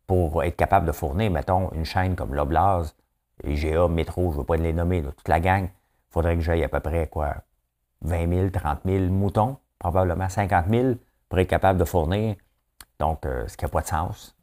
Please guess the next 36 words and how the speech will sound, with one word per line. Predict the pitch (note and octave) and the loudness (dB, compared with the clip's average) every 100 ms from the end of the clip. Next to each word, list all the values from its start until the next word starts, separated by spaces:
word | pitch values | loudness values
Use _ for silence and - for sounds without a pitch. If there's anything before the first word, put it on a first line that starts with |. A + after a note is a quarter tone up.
| D#2 | -8
Euh, | D2 | -6
donc, | D2 E2+ D#2 | -2 -4 -2
la, | D2 C2 B1+ - - _ _ _ - | -4 -4 -6 -10 -12 _ _ _ -6
la, | D2 | -4
la, | B1 | -4
la, | - | -6
la, | - - - - - _ _ _ - | -10 -10 -10 -12 -14 _ _ _ -2
même | F2+ F2+ A2 | 2 4 4
si | F#2+ - | 2 0
tout | G#2+ | 2
le | |
monde | G2+ G#2+ | 2 2
se | G2+ | 2
met | F2 E2+ | 2 2
ensemble, | D2+ A2 G2+ | 2 0 0
on | E2 | 0
n'a | D#2 | 0
même | E2+ F2 | 0 0
pas | F#2 D#2+ | 0 0
assez | D2 - F2+ - | 0 -4 -6 -4
au | D#2 | -6
Québec. | D#2 D2 F2 | -4 -4 -4
Combien | - A#2 | -2 -4
il | - | 0
y | |
a | |
de | F#2+ | 0
moutons | F2 G#2 | 0 -2
au | |
Québec ? | - C#2 F2+ - - | -4 -6 -6 -8 -14
On | - | -14
va | |
checker | - E2 F#2 | -12 -8 -6
vite | D#2 - | -6 -8
fait. | F2+ F2+ _ _ _ _ _ _ _ _ _ _ _ _ _ _ _ _ - | -10 -12 _ _ _ _ _ _ _ _ _ _ _ _ _ _ _ _ -4
Euh, | G#2+ F#2+ E2+ E2 D2+ C#2+ | 2 4 4 2 2 -2